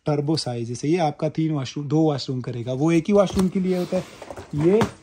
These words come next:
दो और तीन washroom आपका करेगा। अभी इनको check कर देते हैं। ये देखो, model इधर लिखा होता है brother, आप लोगों ने अगर जब भी purchase करना है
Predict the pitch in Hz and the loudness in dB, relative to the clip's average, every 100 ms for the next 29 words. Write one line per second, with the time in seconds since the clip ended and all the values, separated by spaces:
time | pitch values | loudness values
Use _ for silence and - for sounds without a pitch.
0 | _ _ - - - - 190 208 190 180 | _ _ -20 -4 6 6 6 2 0 -4
1 | 175 175 151 165 151 131 151 - 127 117 | -6 -6 -8 -10 -10 -8 -10 -10 -12 -12
2 | - - - - - 156 156 170 165 156 | -16 -20 -20 -20 -16 -12 -8 -6 -8 -6
3 | 180 - 156 156 135 131 - 127 104 - | -8 -6 -10 -10 -12 -12 -12 -14 -16 -16
4 | 180 147 151 156 190 147 143 151 131 127 | -8 -6 -6 -6 -4 -4 -4 -4 -6 -8
5 | 117 120 120 117 110 113 117 117 123 127 | -8 -8 -6 -8 -8 -8 -6 -6 -6 -4
6 | 135 147 151 156 160 - 160 160 185 175 | -2 -2 -2 -2 -4 -2 -2 -2 -2 -2
7 | 143 165 175 - 156 214 | -2 -2 -2 -4 -4 -6